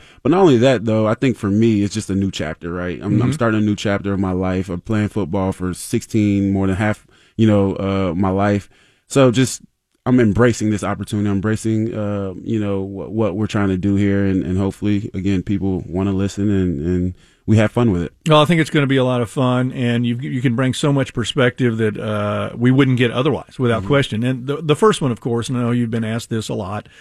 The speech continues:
Speaker 2: but the first one, of course, is that there can't be another human being in the world who knows more about how Cam Chancellor feels today than you
Speaker 1: Yeah,
Speaker 2: do.
Speaker 1: yes, yes. <laughs> That's very true, 'cause we essentially have been going through the same thing for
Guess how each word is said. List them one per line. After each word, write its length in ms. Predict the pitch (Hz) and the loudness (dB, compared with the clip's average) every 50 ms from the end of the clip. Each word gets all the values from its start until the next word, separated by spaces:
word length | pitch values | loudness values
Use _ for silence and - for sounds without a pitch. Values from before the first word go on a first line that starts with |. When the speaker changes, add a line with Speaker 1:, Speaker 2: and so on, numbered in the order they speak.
| - - - _ _ - | -20 -20 -20 _ _ 0
Speaker 2:
but 180 | 127 127 - | 2 2 2
the 60 | - 135 | 2 0
first 260 | - 175 180 - - | 2 2 0 2 2
one, 100 | 170 143 | 0 0
of 80 | 135 - | 0 0
course, 220 | - 156 139 120 - | 0 0 0 2 0
is 120 | 135 127 120 | 0 0 0
that 200 | 131 127 131 - - | -2 -2 -4 -4 -4
there 140 | 131 123 120 | -4 -4 -2
can't 380 | - - 175 165 160 - 156 143 | -2 0 2 2 2 0 -2 -2
be 380 | 139 135 131 127 127 127 117 - _ - - _ _ _ _ _ - | 0 0 2 2 0 -2 -2 -6 _ -20 -20 _ _ _ _ _ 0
another 560 | 135 127 131 127 135 143 147 143 151 147 131 | 2 2 4 4 4 4 4 4 4 2 0
human 520 | - - - 156 156 156 147 143 139 127 | 0 -2 0 2 2 4 4 2 0 0
being 380 | 123 135 135 135 131 127 127 127 | 2 2 2 2 2 0 0 -2
in 240 | - 131 120 120 110 | -2 -2 -2 -2 -2
the 80 | 110 | -2
world 560 | 101 107 120 131 131 127 113 87 82 - - _ _ _ _ _ _ _ _ _ | -4 -2 0 0 0 0 0 -2 -6 -12 -18 _ _ _ _ _ _ _ _ _
who 140 | - 135 131 | 0 2 2
knows 520 | 127 123 127 131 135 135 139 135 131 107 123 | 4 2 2 4 4 4 4 4 2 0 0
more 500 | 127 127 131 127 120 117 113 113 110 - - | 0 0 2 2 2 2 2 0 -2 -2 -4
about 340 | 110 107 110 104 104 104 87 | -4 -2 -2 -2 -2 -2 -4
how 300 | 107 127 123 120 117 110 | -2 -2 -2 0 -2 -2
Cam 380 | - - - 135 127 120 117 | -4 -6 -4 -2 -2 -2 -2
Chancellor 440 | 113 - - 120 117 110 - 113 104 | -4 -4 -4 -4 -4 -4 -6 -8 -8
feels 360 | 95 - - 123 123 110 101 | -8 -4 -2 -2 0 0 -2
today 260 | - - 107 101 98 95 | -4 -6 -4 -4 -4 -4
than 120 | 95 98 | -2 0
you 100 | 98 98 | 0 2
Speaker 1:
Yeah, 220 | 98 104 104 95 90 - - | 2 2 0 -2 -4 -8 -10
Speaker 2:
do. 80 | 85 87 | -6 -4
Speaker 1:
yes, 380 | 92 101 113 113 95 - - | -2 0 0 0 -2 -4 -6
yes. 320 | - 95 104 110 110 92 - | -4 -2 0 0 0 0 -2
<laughs> 60 | - | -4
That's 360 | 80 101 92 107 92 101 - 104 | -4 -2 -2 0 0 -2 0 2
very 280 | 120 127 123 127 123 | 2 4 4 4 2
true, 240 | 107 - 143 135 123 | 2 2 0 0 2
'cause 260 | - 110 101 98 98 - - - - - _ - | 2 0 -2 -2 -4 -6 -10 -18 -20 -20 _ 0
we 120 | - 123 127 | 4 4 4
essentially 400 | 120 - - 151 139 - 123 113 | 4 4 2 0 2 2 2 0
have 80 | 104 104 | 2 2
been 140 | 110 107 104 | 2 0 2
going 220 | 110 113 110 104 | 2 0 0 0
through 140 | - 107 101 | 0 0 -2
the 60 | 98 | -2
same 340 | - - - 113 107 104 101 | -2 -2 -2 0 0 0 -2
thing 320 | 87 101 110 110 107 101 92 | -2 0 0 2 2 2 0
for 520 | - - 101 101 101 101 98 98 98 92 | -2 -4 -2 0 0 0 0 0 0 -2